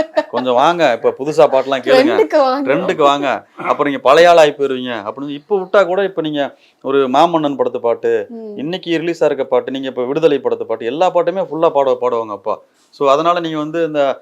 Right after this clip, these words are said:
Speaker 2: ஆரங்கம் தானுரங்கவும் பாடுவாங்க, இந்த புது பாட்டும் பாடுவாங்க.
Speaker 1: ம்.
Speaker 2: அந்த பாட்டு பாடினதுக்கு வேணா அப்பா காரணமா இருக்கலாம், ஆனா இந்த பாட்டை பாட வச்சதுக்கு நான் ஒரு காரணம். So அந்த மாதிரி புது படங்கள் பார்க்க வைக்கிறது.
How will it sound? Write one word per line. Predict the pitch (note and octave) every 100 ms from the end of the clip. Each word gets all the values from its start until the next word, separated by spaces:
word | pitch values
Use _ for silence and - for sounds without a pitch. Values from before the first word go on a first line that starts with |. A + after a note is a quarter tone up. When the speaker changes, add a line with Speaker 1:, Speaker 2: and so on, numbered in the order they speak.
| _
Speaker 2:
ஆரங்கம் | - D3 F3+ F3+ E3+
தானுரங்கவும் | D#3+ D#3 D#3 D#3 E3
பாடுவாங்க, | D3 C#3+ C#3+ F#3
இந்த | E3 E3
புது | D#3+ E3
பாட்டும் | D#3+ D#3+ D3+
பாடுவாங்க. | C3+ B2 A2+ A2+
Speaker 1:
ம். | - -
Speaker 2:
அந்த | - F3+ G3
பாட்டு | G#3 G3+
பாடினதுக்கு | F3 F3+ F3 E3 E3
வேணா | F3
அப்பா | D3 E3
காரணமா | C#3+ C#3+ C3+ C3
இருக்கலாம், | A#2+ A#2+
ஆனா | D#3 D#3
இந்த | D3 E3
பாட்டை | D#3+ E3 C#3+
பாட | C#3+ D3
வச்சதுக்கு | C3+ D3 E3
நான் | C#3+ C3
ஒரு | C#3+ C3
காரணம். | A#2+ A2+ G#2+ - - -
So | - D3+
அந்த | C#3 E3
மாதிரி | F3 F#3 F#3 E3 C3+ A2+ _ _
புது | D#3 F3+
படங்கள் | E3+ D#3+ E3
பார்க்க | C#3+ C#3+ C3+
வைக்கிறது. | B2 B2 A2+ A#2+ B2